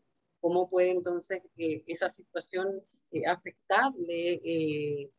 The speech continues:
o simplemente es que el cuerpo le está enviando algún tipo de, de señal, o son manías, pero sobre eso podemos hablar en otra ocasión.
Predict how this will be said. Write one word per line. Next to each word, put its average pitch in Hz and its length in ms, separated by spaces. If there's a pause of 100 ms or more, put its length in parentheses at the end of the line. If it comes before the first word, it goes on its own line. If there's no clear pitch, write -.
(340)
o 170 80
simplemente 208 600
es 190 80
que - 80
el 190 80
cuerpo 185 260
le 175 100
está 175 120
enviando 165 480
algún 156 240
tipo 156 280
de, 143 280
de 147 100
señal, 151 360
o - 80
son 147 180
manías, 202 340
pero 160 220 (160)
sobre 196 280
eso 190 120
podemos 214 300
hablar 208 260
en 196 140
otra 196 160
ocasión. 226 440